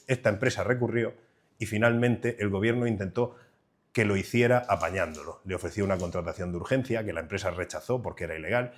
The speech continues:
Le ofreció estos contratos menores, así está en los autos, y la empresa también lo rechazó porque era ilegal. Y el gobierno se buscó otras empresas de fuera que lo hicieran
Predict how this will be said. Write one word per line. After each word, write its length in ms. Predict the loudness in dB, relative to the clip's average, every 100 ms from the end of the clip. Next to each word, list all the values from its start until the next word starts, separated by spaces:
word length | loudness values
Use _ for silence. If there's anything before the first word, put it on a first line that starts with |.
| -6
Le 140 | 2
ofreció 360 | 4 4 6 6
estos 180 | 6 2
contratos 420 | 2 2 2 2
menores, 420 | 0 0 2 0 -4 _
así 240 | -10 -4 -4
está 220 | 2 2
en 80 | 2
los 140 | 0
autos, 280 | -2 -2 -6 -8
y 100 | -2
la 80 | 0
empresa 300 | 2 2 4
también 260 | 2 2 2
lo 80 |
rechazó 420 | 2 -2 0 0 0
porque 220 | 0 0
era 120 | 0
ilegal. 340 | 2 2 2 0 -8 4
Y 80 |
el 60 | 6
gobierno 320 | 8 8 6
se 60 | 8
buscó 340 | 6 6 2 6
otras 280 | 8 8 8
empresas 400 | 4 4 4 4
de 60 | 4
fuera 360 | 4 2 0 -6 _ 6
que 120 | 8
lo 80 | 10
hicieran 460 | 10 8 8 4